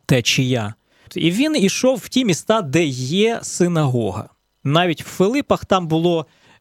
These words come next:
недостатньо чоловіків, євреїв, і тому у них синагоги ще не було, будівлі. Можливо, там були якісь проблеми через те, що це воєнне римське містечко було якесь для ветеранів.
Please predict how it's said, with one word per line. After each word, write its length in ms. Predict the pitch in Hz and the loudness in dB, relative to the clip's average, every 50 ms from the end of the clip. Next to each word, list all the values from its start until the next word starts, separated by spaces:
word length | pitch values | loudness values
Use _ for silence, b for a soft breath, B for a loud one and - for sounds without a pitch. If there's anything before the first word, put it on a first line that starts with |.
| b 156 | b 0
недостатньо 760 | 156 170 160 185 170 - - 190 165 135 - - 127 123 120 | 2 2 2 0 -2 2 2 2 2 2 0 -2 -2 -2 -2
чоловіків, 800 | - - 147 131 135 131 143 156 - - - 254 269 262 - - | 0 0 0 0 0 0 -2 -4 -4 -2 0 0 0 0 -2 -4
євреїв, 580 | - 175 175 208 190 196 208 214 214 208 196 202 - | 0 0 2 2 4 2 2 2 2 0 0 0 -2
і 80 | - 185 | -4 0
тому 280 | - - 175 185 196 | 0 0 0 2 0
у 120 | 196 180 185 | 0 0 0
них 180 | 185 190 - - | 0 -2 -2 0
синагоги 500 | - 196 175 170 170 165 175 151 143 165 | -2 0 2 2 2 2 0 0 0 -2
ще 180 | - - 151 | 0 0 0
не 120 | 143 147 147 | 0 0 -2
було, 440 | 143 156 180 208 240 262 262 277 - | 0 0 2 2 2 2 0 0 -4
будівлі. 640 | 185 160 170 196 170 170 190 202 190 185 180 180 180 147 | -2 0 0 0 2 0 0 0 2 2 2 0 0 0
Можливо, 360 | 135 139 131 165 185 170 139 | -2 -2 0 2 0 0 0
там 180 | - 139 131 | 0 -2 -2
були 160 | 127 147 143 139 | 0 0 0 0
якісь 180 | 131 - 135 | 0 -2 -2
проблеми 440 | - - - 131 147 165 175 147 127 | 2 2 2 4 2 0 0 -2 -4
через 220 | - - 113 113 | -2 -2 -2 -2
те, 120 | - - 120 | -2 -4 -4
що 120 | - - | -4 -6
це 200 | 107 - - 123 | -6 -2 0 0
воєнне 500 | 113 110 113 123 123 123 127 117 113 113 | 0 2 2 2 2 2 0 0 0 0
римське 360 | 117 117 107 104 - - 113 | 0 0 -4 -6 -6 -6 -4
містечко 500 | 107 117 - - - 202 202 - - - | -4 -4 -2 0 0 0 0 -2 -2 -2
було 280 | 143 131 131 127 131 127 | 0 0 0 0 0 -2
якесь 320 | 117 - - 131 120 - | -4 -4 -6 -8 -8 -4
для 140 | - 123 120 | -2 0 0
ветеранів. 500 | 113 120 - 123 117 117 113 110 101 98 | 0 0 0 0 0 0 0 -2 -4 -8